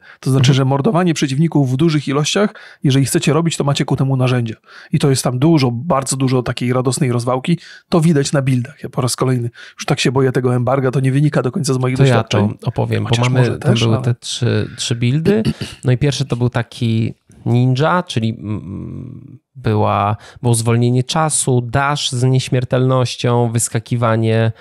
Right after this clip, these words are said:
Speaker 2: tam, że podczas dasha cię nie, nie, nie,
Speaker 1: Mhm.
Speaker 2: tam nie, nikt cię nie ubije, e, wyskakiwanie z motocykla i ostrzeliwanie,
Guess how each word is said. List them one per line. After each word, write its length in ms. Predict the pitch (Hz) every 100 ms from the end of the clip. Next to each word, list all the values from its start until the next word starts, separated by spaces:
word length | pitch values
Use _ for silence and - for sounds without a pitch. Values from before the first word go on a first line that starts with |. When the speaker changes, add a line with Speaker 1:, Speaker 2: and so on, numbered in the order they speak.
| -
Speaker 2:
tam, 160 | 120 113
że 160 | 110 104 - -
podczas 360 | 139 - 113 113
dasha 320 | 123 - 107 110 -
cię 180 | - 107
nie, 320 | 110 92 - 104 90 95
nie, 240 | 110 113 110
nie, 140 | 107
Speaker 1:
Mhm. 240 | 151 147
Speaker 2:
tam 100 | 175
nie, 300 | 107 107 107 107 - - -
nikt 200 | 127 -
cię 140 | -
nie 420 | 120 117 113 113 113 - -
ubije, 560 | 139 123 127 123 175 - - - - - 127
e, 260 | 120 117
wyskakiwanie 760 | 117 131 - 135 139 131 139 135
z 60 |
motocykla 760 | 131 131 139 - 139 139 131 117
i 120 | 120
ostrzeliwanie, 1080 | 117 - 120 120 120 113 113 120 120 120